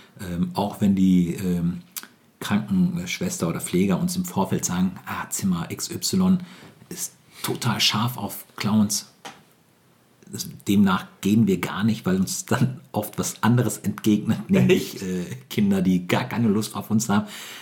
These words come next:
Speaker 1: Also solchen Äußerungen darf man echt nicht zu viel, äh, Gewicht schenken. Und dann gucken wir, fragen nach, dürfen wir rein? Wenn ja, gehen wir rein und dann gucken wir, was passiert.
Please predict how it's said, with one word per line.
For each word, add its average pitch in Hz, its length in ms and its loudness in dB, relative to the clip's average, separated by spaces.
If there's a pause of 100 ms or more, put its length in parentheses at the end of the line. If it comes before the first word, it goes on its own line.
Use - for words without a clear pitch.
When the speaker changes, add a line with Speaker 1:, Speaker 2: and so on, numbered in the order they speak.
(140)
Speaker 1:
Also 87 180 -8
solchen 92 280 -2
Äußerungen 92 520 0
darf - 200 -4
man - 100 -6
echt - 160 -8
nicht - 140 -2
zu - 80 -6
viel, 92 180 2
äh, 92 380 -6 (380)
Gewicht - 340 -8
schenken. 90 460 -2 (460)
Und - 120 -10
dann 95 120 -4
gucken - 280 -2
wir, 107 320 2 (800)
fragen 92 400 0
nach, 98 420 2 (280)
dürfen 90 260 0
wir 82 100 -2
rein? 87 680 0 (220)
Wenn 82 160 -4
ja, 92 480 0 (200)
gehen 85 180 -4
wir 80 140 -8
rein 95 260 2
und - 200 -8
dann 175 220 0
gucken - 260 -4
wir, 87 60 -2
was - 120 -6
passiert. - 420 -4